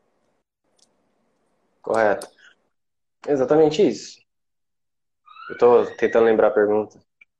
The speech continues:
Ah, e, mas aí, por exemplo, arranjo é o poder. No começo, você vai, tipo, melodia e cifra, procura lá. Procura a partitura, melodia e cifra pra ter o registro, legal. Aí depois você começa a investir em arranjo.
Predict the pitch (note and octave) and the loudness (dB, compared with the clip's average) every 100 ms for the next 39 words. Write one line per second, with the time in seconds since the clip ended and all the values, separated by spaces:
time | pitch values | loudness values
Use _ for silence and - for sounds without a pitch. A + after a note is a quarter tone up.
0 | _ _ - C3 A#2 - - _ A2+ A2+ | _ _ 0 2 2 -2 -12 _ -8 -4
1 | A2+ A2 - B2+ C3+ C3 C#3 G3+ B2+ - | -2 -4 -2 0 2 4 4 4 2 -2
2 | _ _ _ _ _ _ _ _ _ _ | _ _ _ _ _ _ _ _ _ _
3 | _ - C#3 A#2+ A#2+ C#3 C3+ C#3+ F3+ F3 | _ -6 -2 0 0 0 2 2 2 2
4 | F3+ A3 F3+ C3 A2 F2+ - _ F#3 - | 2 2 4 4 4 0 -12 _ -4 0
5 | F#3+ E3+ A3+ A#3 - - D3+ F3+ G#3 - | 2 4 4 2 -2 -4 2 2 2 -2
6 | B2 B2+ E3 D#3 A3 - E3+ E3 A#2+ - | -6 -2 0 0 -2 -4 -6 -6 -6 -6
7 | - - G3 D#3 C#3+ D3 - _ _ _ | -6 0 2 4 4 0 -4 _ _ _
8 | _ _ _ - - D3 D3 D3 - C#3 | _ _ _ -20 -14 -4 2 2 2 -2
9 | - C#3 C3+ C3 B2 A#2+ - C#3 D#3+ D3+ | 0 0 4 4 4 0 -4 -2 -2 -2
10 | C3+ B2+ C#3+ C#3 B2+ A#2+ A#2+ D3+ F3 - | -2 0 4 4 2 -4 0 0 0 -2
11 | D3 C3+ B2+ C#3+ - _ _ - F#3+ G3 | 0 2 2 0 -6 _ _ 0 2 4
12 | G3 F#3+ G3 F#3+ F#3+ G3+ F#3+ F#3+ G#3 G3 | 2 0 0 2 2 2 0 0 0 2
13 | D#3+ E3 D#3 - | 4 4 2 -4